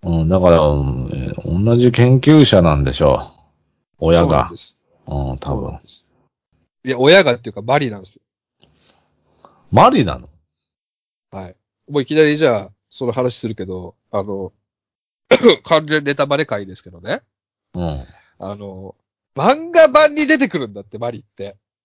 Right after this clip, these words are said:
Speaker 1: あ、漫画版。はいはいはい。
Speaker 2: 漫画版の最終巻に、なんか、夏のエデンみたいなタイトルの、なんか、最終回のその後を描くみたいな短編があるらしくて。
Speaker 1: うん。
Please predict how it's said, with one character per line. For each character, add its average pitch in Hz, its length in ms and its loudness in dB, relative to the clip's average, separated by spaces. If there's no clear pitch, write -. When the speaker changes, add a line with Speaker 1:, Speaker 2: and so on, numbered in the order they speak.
Speaker 1:
あ、 85 80 -4
漫 160 420 2
画 190 160 6
版。 156 420 0
は 101 260 -8
い - 20 -10
は 73 340 -12
い - 20 -14
は 160 160 -4
い。 220 60 -10
Speaker 2:
漫 233 100 -16
画 233 160 -2
版 226 220 -8
の 226 80 -6
最 220 320 -8
終 240 220 -8
巻 113 320 -6
に、 120 420 -6
な 120 120 -6
ん 127 60 -20
か、 107 140 -12
夏 127 280 -6
の 185 200 -4
エ 160 120 0
デ 170 180 -2
ン 117 60 -10
み 113 100 -10
た 113 100 -8
い 107 40 -10
な 104 80 -14
タ 110 140 -10
イ 110 80 -8
ト 110 140 -16
ル 110 80 -12
の、 107 320 -8
な 107 140 -8
ん 101 60 -14
か、 92 280 -12
最 143 220 0
終 185 160 4
回 160 120 2
の 113 80 -2
そ 135 160 -4
の 139 140 0
後 151 200 0
を 143 80 -8
描 151 240 4
く 165 100 0
み 123 120 -2
た 110 120 -4
い 104 60 -8
な 104 240 -6
短 139 260 -2
編 143 160 0
が 135 160 2
あ 127 60 4
る 143 100 2
ら 151 100 0
し - 80 -6
く - 80 -12
て。 95 400 -10
Speaker 1:
う 101 60 -10
ん。 92 380 -4